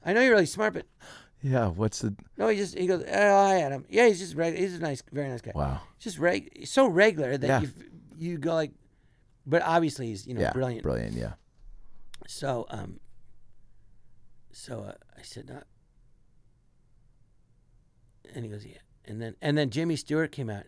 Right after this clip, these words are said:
Speaker 1: I hadn't met. He goes, "Have you met Jimmy Stewart?" I go, "No." He goes, "So Jimmy Stewart was in the booth." So he comes out. He goes, he goes, "Jimmy, this is Jon Lovitz." I go, "Jimmy Stewart, this is Jon Lovitz." I, I go, "Hi, nice to meet you." Ver-, I go, "You know, I'm a huge fan." Thank
Speaker 2: Yeah,
Speaker 1: you.
Speaker 2: yeah.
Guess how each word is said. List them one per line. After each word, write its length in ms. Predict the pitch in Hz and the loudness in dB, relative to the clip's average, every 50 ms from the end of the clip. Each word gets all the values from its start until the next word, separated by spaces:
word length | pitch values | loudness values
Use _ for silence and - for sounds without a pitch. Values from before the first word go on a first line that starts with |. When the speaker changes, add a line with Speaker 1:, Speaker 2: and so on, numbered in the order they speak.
| _ _ - | _ _ -10
Speaker 1:
I 100 | 123 135 | -4 -2
hadn't 220 | 139 143 123 113 110 | -2 -2 -2 -4 -8
met. 320 | 104 - - - - - _ _ _ - - - - _ _ _ | -10 -12 -14 -18 -20 -20 _ _ _ -20 -20 -20 -20 _ _ _
He 80 | - - 127 | -12 -10 -10
goes, 120 | 120 110 | -10 -8
"Have 180 | 123 127 120 107 | -8 -8 -6 -6
you 100 | 117 123 | -6 -6
met 180 | 127 131 135 | -6 -6 -8
Jimmy 180 | - 151 143 147 | -6 -6 -6 -6
Stewart?" 200 | 139 - 135 120 | -6 -6 -8 -8
I 60 | 113 | -6
go, 100 | 107 107 | -8 -8
"No." 200 | 104 120 123 120 | -8 -8 -8 -8
He 80 | 95 101 | -10 -12
goes, 80 | 95 - _ _ - - _ _ _ | -14 -16 _ _ -20 -20 _ _ _
"So 140 | - - 139 | -12 -10 -8
Jimmy 240 | 120 156 185 196 180 | -6 -4 -2 -2 -2
Stewart 200 | - - 180 170 | -2 0 0 0
was 120 | 151 120 | 0 -2
in 80 | 123 135 | -2 -6
the 60 | 127 | -2
booth." 240 | 113 143 147 143 - | 0 0 0 0 0
So 120 | - 127 | -4 -6
he 100 | 120 143 | -4 -4
comes 220 | 147 - 151 120 113 | -4 -6 -8 -6 -4
out. 120 | 123 123 | -6 -6
He 60 | 120 | -6
goes, 140 | 113 101 - _ _ _ - _ _ | -8 -10 -12 _ _ _ -20 _ _
he 100 | - 170 | -6 -4
goes, 100 | 160 123 | -4 -2
"Jimmy, 280 | 123 180 190 190 180 | 0 0 0 2 0
this 180 | 156 156 147 131 | -2 -2 -4 -4
is 160 | 143 135 117 | -8 -10 -6
Jon 260 | 127 156 151 147 135 | -2 -2 0 0 0
Lovitz." 380 | 131 139 147 147 127 95 - - _ _ - - - - _ - | 0 0 0 0 -2 -6 -10 -18 _ _ -20 -20 -20 -20 _ -8
I 60 | 123 | -8
go, 200 | 113 113 113 - | -6 -6 -8 -6
"Jimmy 220 | 110 120 147 160 | -6 -6 -6 -4
Stewart, 180 | 139 - 147 151 | -6 -6 -6 -6
this 140 | 131 123 107 | -6 -6 -8
is 60 | 98 | -8
Jon 180 | 117 123 117 | -8 -8 -8
Lovitz." 240 | 113 113 104 101 107 | -8 -10 -10 -12 -10
I, 180 | 127 131 143 127 | -8 -6 -6 -4
I 40 | 123 | -2
go, 120 | 127 131 | -2 0
"Hi, 200 | 127 160 185 190 | 2 4 4 4
nice 180 | 165 151 139 - | 4 2 -2 -2
to 60 | 135 | -4
meet 160 | 151 165 170 | -4 -2 -2
you." 220 | 165 135 104 87 - _ | -2 -2 -4 -6 -12 _
Ver-, 120 | - - - | -10 -8 -6
I 100 | 143 135 | -4 -4
go, 100 | 127 127 | -4 -4
"You 100 | 131 135 | -4 -4
know, 60 | 123 | -6
I'm 80 | 120 120 | -8 -8
a 40 | |
huge 180 | 101 127 139 120 | -8 -10 -10 -10
fan." 140 | 120 127 110 | -10 -10 -8
Thank 120 | 107 92 92 | -4 -2 0
Speaker 2:
Yeah, 100 | 87 85 | 0 2
Speaker 1:
you. 80 | 80 76 | 2 0
Speaker 2:
yeah. 100 | 69 | -2